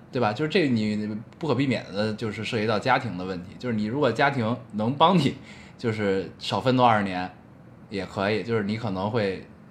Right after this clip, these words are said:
心情好一些。<laughs> 但是如果不行，你如果只能靠你自己的话，那就其实，然后但是呢，你又有一个，一个标准在这儿，就一个社会赋予你的标准，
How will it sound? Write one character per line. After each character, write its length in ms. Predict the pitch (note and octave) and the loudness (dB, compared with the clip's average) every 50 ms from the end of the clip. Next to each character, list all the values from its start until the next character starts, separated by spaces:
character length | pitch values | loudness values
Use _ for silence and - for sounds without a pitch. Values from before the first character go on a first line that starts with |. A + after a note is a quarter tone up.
| - - - - A2 - G2 G#2+ | -20 -20 -18 -16 -14 -12 -10 -10
心 180 | G#2+ - C#3+ | -2 0 0
情 160 | B2+ A#2 A2+ A2+ | 2 2 0 0
好 220 | A2 B2 - - | 0 0 0 0
一 80 | A2+ B2 | 0 2
些。 380 | A#2 C3 - F#3+ E3 - - - - - | 2 6 8 8 8 8 4 -4 -10 -12
<laughs> 200 | - - - - - | -14 -18 -20 -10 0
但 120 | - E3+ D#3+ | 4 6 8
是 60 | D#3+ | 8
如 80 | G3 | 10
果 100 | G#3+ E3+ | 10 8
不 140 | D#3 F#3+ G3 | 8 8 4
行， 260 | F3+ D3+ B2+ B2+ C3+ | 4 6 4 4 4
你 100 | C3 C3 | 2 0
如 120 | C3+ D3 D3 | 0 2 2
果 80 | E3 | 2
只 140 | E3+ - A#2 | 2 2 0
能 160 | G#2+ A2 C3 | 0 0 0
靠 180 | C3+ D3+ D3+ B2 | 2 2 2 2
你 80 | A2 A2+ | 2 0
自 100 | B2 A#2 | -2 -2
己 120 | G#2+ - | -4 -4
的 100 | - F2 | -6 -6
话， 220 | F#2+ G2+ G2 G2+ A2+ | -4 -2 -2 -2 -2
那 80 | A#2+ | -4
就 180 | A#2 A2+ A#2 G#2+ | -2 -2 -4 -6
其 220 | G#2+ - B2 B2 | -6 -6 -6 -4
实， 220 | A#2+ B2 A#2 A#2 A#2+ - - - - - | -2 0 0 0 -2 -4 -12 -20 -20 -10
然 160 | - A2 A2+ A#2 | -2 0 2 2
后 60 | A#2 | 4
但 140 | C#3 C3 A#2+ | 2 2 2
是 140 | A#2 A#2 G#2+ | 2 0 0
呢， 100 | G#2 G#2+ | 0 -2
你 140 | G2+ G2 G2+ | -2 0 2
又 100 | G#2+ A#2 | 2 2
有 160 | A2+ G2+ F#2+ | 2 2 2
一 100 | G2+ G#2 | -2 0
个， 300 | A#2 A#2 G#2+ G2 - - - - - - - | 0 0 0 0 -2 -8 -16 -20 -20 -12 -8
一 220 | G#2+ G#2+ A2+ A2+ | -6 -4 -4 -2
个 100 | A2+ A2+ | -2 -2
标 240 | G#2 A#2+ A#2+ A#2 A#2 | 0 4 4 4 4
准 160 | G#2 E2+ - | 2 0 -4
在 160 | F#2 F2+ E2+ | -6 -8 -8
这 60 | E2+ | -8
儿， 60 | E2 E2+ | -12 -10
就 120 | - G#2 | -8 -6
一 140 | G2+ G2+ A2 | -6 -4 -2
个 120 | A#2 A2+ | -2 -2
社 160 | A2 - C#3+ | -2 0 0
会 200 | A#2+ C3 C3 A2+ | 2 2 2 2
赋 180 | G#2 - A#2 G2+ | 2 -2 -4 -4
予 80 | F#2+ F#2+ | -4 -4
你 120 | F#2+ F2+ | -6 -8
的 80 | - - | -10 -10
标 220 | - F#2 F2 F2 | -8 -8 -6 -6
准， 140 | E2+ E2+ | -8 -12